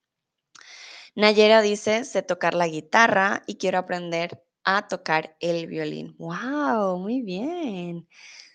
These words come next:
Todos son muy músicos. Ahora me siento mal, yo no sé tocar nada. <laughs> Pero muy bien, los felicito. Bueno, Shnea tiene también su esposo, que sabe tocar el keyboard. Ah,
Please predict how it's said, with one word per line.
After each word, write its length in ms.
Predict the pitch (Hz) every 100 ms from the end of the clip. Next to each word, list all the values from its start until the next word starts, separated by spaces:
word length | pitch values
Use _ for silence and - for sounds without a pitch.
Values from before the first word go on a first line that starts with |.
| _
Todos 320 | 214 214 262
son 200 | 254 247 240
muy 280 | 233 247 320
músicos. 560 | 226 349 - 320 208
Ahora 180 | 196 220
me 120 | 262
siento 360 | 254 269 269 247
mal, 280 | 247 311 339
yo 100 | 269
no 140 | 269
sé 140 | 269 269
tocar 400 | 262 254 247 240
nada. 380 | 240 311 - -
<laughs> 1500 | 277 - 311 - - 285 - _ - 403 392 370 349 320 277
Pero 260 | - 226 240
muy 180 | 240 254
bien, 360 | 220 214 247 240
los 180 | 208 -
felicito. 720 | 190 185 190 190 214 - 170
Bueno, 240 | 170 165
Shnea 320 | 160 170 170 175
tiene 160 | 180
también 240 | 190 170 160
su 120 | 160
esposo, 760 | 160 - - 160 214 196 196 254
que 100 | 196
sabe 240 | 165 165
tocar 280 | 165 180 160
el 160 | 160 160
keyboard. 680 | - 214 226 180 185 220 240 _ - - - _ -
Ah, 480 | 175 170 165 160